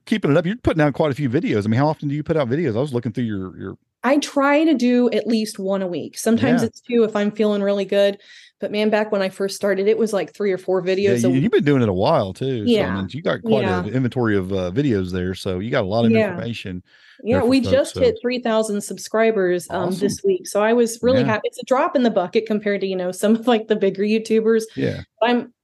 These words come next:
Speaker 2: I'm
Speaker 1: That's
Speaker 2: happy to celebrate that.
Speaker 1: That's, I mean, put three thousand people in a room and speak to 'em. That's a lot of people.
Speaker 2: Yeah. Yeah, that's true.
Speaker 1: <laughs>
Speaker 2: That's
Speaker 1: That's a lot of
Speaker 2: true.
Speaker 1: people. So, I mean, I mean, you, you definitely feel different when they're all standing in front of you <laughs> than you would feel
Speaker 2: Mm-hmm.
Speaker 1: watching you on the screen.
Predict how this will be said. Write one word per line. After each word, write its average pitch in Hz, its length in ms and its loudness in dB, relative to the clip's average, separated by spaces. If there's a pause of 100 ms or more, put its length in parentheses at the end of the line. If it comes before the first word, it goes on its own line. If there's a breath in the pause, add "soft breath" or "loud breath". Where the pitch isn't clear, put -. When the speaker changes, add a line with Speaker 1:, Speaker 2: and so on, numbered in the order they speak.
Speaker 2:
I'm 220 120 2
Speaker 1:
That's 202 80 0
Speaker 2:
happy 208 340 0
to 208 100 0
celebrate 170 580 0
that. - 300 -8 (240)
Speaker 1:
That's, 101 420 -4
I 107 60 -6
mean, 95 480 -4 (100)
put 151 220 0
three 135 140 2
thousand 120 240 2
people 123 220 2
in 117 60 4
a 113 60 4
room 147 180 2
and 120 120 -2
speak 170 220 -2
to 107 100 -2
'em. 92 180 -2
That's 113 180 -4
a - 20 -2
lot 147 140 2
of 147 60 -2
people. 196 300 2 (140)
Speaker 2:
Yeah. 170 80 4 (140)
Yeah, 247 180 2
that's 302 220 0
true. 311 300 0 (120)
Speaker 1:
<laughs> - 80 -20
Speaker 2:
That's 247 200 0
Speaker 1:
That's 127 100 -2
a 123 40 2
lot 127 100 2
of - 60 2
Speaker 2:
true. 254 100 4
Speaker 1:
people. 131 320 -2 (280 loud breath)
So, 117 340 2
I 117 60 2
mean, 113 160 0
I 110 80 0
mean, 101 280 -4
you, 113 260 -4
you 123 120 0
definitely 156 260 2
feel 170 140 2
different 147 320 0
when 123 80 0
they're 139 100 2
all 135 100 2
standing 139 260 0
in 127 60 0
front 175 240 0
of 113 140 0
you 120 200 0 (140)
<laughs> - 100 -12
than 156 220 -2
you 151 100 -2
would 247 140 4
feel 240 180 4
Speaker 2:
Mm-hmm. 220 100 2 (160)
Speaker 1:
watching 123 280 -4
you 117 100 0
on 110 60 0
the 110 80 -2
screen. 127 360 -4